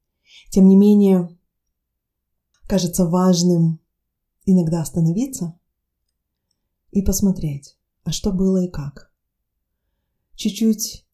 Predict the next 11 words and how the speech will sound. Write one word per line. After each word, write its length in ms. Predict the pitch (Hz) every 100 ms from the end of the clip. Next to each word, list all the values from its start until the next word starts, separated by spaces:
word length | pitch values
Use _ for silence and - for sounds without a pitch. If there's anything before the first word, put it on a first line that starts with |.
| _
отдалившись 840 | 190 170 190 202 202 - 170 151 -
от 180 | 165 -
самого 320 | 175 165 170
происходящего, 840 | 175 165 - 175 185 190 - 160
как 220 | 170 170
бы 80 | 165
со 140 | -
стороны, 580 | 165 - 165 165 196 220 _ _ _ _ _ _ _ _ _ _ _ _ _ -
но 520 | 185 175 175 170 - _ _
еще 440 | 190 160 - 190 190
раз 480 | 175 170 - -